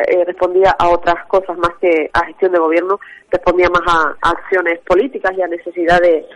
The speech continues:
de posicionarse para, para futuros políticos que para de verdad, eh, gestión del gobierno, porque al final, eh, lo que solicitaba prácticamente lo tenía.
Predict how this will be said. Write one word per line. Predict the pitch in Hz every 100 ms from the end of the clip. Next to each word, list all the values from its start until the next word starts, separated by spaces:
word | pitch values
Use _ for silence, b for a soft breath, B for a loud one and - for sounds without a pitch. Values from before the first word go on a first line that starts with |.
| B B B B _
de | 202 185 165 170
posicionarse | 175 185 185 196 202 226
para, | 208 180 170 160 151 - _ _ _ _
para | - 180 -
futuros | 208 233 233 -
políticos | 220 254 247 240 277 b b b -
que | 196
para | 185 175
de | 175
verdad, | 175 160 170 180 -
eh, | 185 175 170
gestión | 170 - 185
del | 180
gobierno, | 170 165 170
porque | 175 160
al |
final, | - 160 165
eh, | 165 170 156 147 147
lo | 170
que | 165 160 156 -
solicitaba | 170 160 - 165 175
prácticamente | 170 - 160 151 151 156
lo | 151
tenía. | - 143